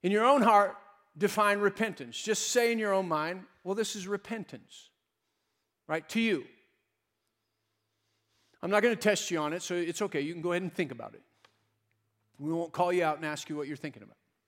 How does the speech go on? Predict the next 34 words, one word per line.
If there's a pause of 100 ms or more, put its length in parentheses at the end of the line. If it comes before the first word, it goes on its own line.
(480)
But
there
was
a
survey
done (140)
amongst
churchgoers.
I'm
just
gonna
share
with
you
a
couple
of
things (640)
that
they
came
up
with. (440)
Repentance,
you
may (100)
agree
with
it. (540)
Yours
may
be
something
different.